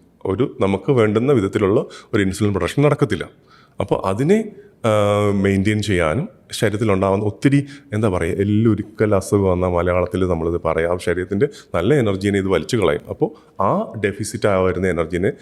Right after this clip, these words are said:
സപ്ലിമെന്റ് ചെയ്യാൻ കൊടുക്കുന്ന മരുന്നുകളും, ആ, ആളിൻ്റെ ജീവിതശൈലിയിൽ ഉണ്ടാക്കുന്ന മാറ്റങ്ങൾ. ഇപ്പോൾ ഷുഗർ എന്ന് പറയുന്നത്, ആ, പഞ്ചസാര കഴിച്ചാൽ മാത്രമല്ല വരിക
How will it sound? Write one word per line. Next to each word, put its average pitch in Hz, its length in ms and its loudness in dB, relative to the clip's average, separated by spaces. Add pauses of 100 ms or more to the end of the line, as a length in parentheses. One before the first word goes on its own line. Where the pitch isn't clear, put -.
(220)
സപ്ലിമെന്റ് 95 440 0
ചെയ്യാൻ 90 220 0
കൊടുക്കുന്ന 87 400 -2
മരുന്നുകളും, 85 520 0 (520)
ആ, 90 40 2 (340)
ആളിൻ്റെ 104 380 0
ജീവിതശൈലിയിൽ 101 560 2
ഉണ്ടാക്കുന്ന 92 440 -2
മാറ്റങ്ങൾ. 92 380 0
ഇപ്പോൾ 113 140 -2 (100)
ഷുഗർ 135 280 2
എന്ന് 123 140 0
പറയുന്നത്, 127 380 0 (460)
ആ, - 20 2 (420)
പഞ്ചസാര 123 400 0
കഴിച്ചാൽ 135 260 2
മാത്രമല്ല 131 320 2
വരിക 120 140 0